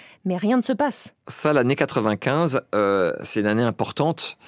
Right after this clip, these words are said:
Speaker 2: parce que c'est pour moi l'incident déclencheur et c'est ce qui va aussi fragiliser la, la, la psyché de, de Xavier. C'est, c'est là où, pour moi, tout se met en place. Parce qu'en quatre-vingt-quinze, Geneviève annonce qu'il va y avoir le grand cataclysme.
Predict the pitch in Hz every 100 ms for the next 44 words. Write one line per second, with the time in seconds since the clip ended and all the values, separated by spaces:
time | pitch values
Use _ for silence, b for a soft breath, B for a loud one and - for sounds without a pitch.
0 | B B B - 101 - - 120 120 123
1 | 117 107 110 117 123 113 113 113 110 -
2 | 113 - 143 147 - 110 - 123 - 120
3 | 110 113 110 - 135 143 139 - 127 110
4 | 113 113 123 127 98 92 87 87 - 113
5 | - 123 107 98 101 107 92 92 - -
6 | - - - 117 127 - 117 117 - 120
7 | 131 - - 120 104 98 87 - - B
8 | B B B B B _ 113 - 117 135
9 | - 127 117 107 123 139 160 151 - -
10 | 104 104 120 110 107 127 - 95 95 98
11 | 107 113 101 107 117 - - 80 85